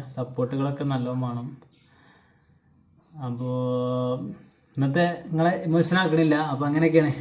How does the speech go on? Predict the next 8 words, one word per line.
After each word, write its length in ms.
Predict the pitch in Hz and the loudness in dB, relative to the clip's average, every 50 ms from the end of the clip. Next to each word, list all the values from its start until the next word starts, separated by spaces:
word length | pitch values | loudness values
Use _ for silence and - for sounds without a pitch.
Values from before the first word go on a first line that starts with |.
| - - - - - | -8 -14 -16 -10 -4
കാര്യങ്ങൾ. 320 | 139 135 143 147 147 139 139 - - - - - - - - - - - - _ - | -2 0 0 0 0 -2 -4 -6 -8 -12 -14 -20 -20 -20 -20 -20 -20 -20 -20 _ -4
അപ്പോൾ 120 | 151 165 190 | -2 0 0
എന്തായാലും 360 | 190 190 196 190 185 190 190 175 156 - - - - - - _ _ _ _ - | 2 2 2 2 2 2 0 -2 -4 -6 -10 -20 -20 -20 -20 _ _ _ _ -6
നമുക്ക് 260 | 151 156 156 151 160 160 | -4 -2 0 4 6 6
ബാക്കിയുള്ള 300 | 156 151 151 160 151 151 151 | 6 6 4 2 2 2 4
വീഡിയോസ് 260 | 147 143 139 135 147 139 | 2 2 0 -2 -2 -2
കാണാം. 200 | 139 131 127 123 123 | -2 0 -2 -2 -2
നമ്മൾ 160 | 127 131 | -2 -2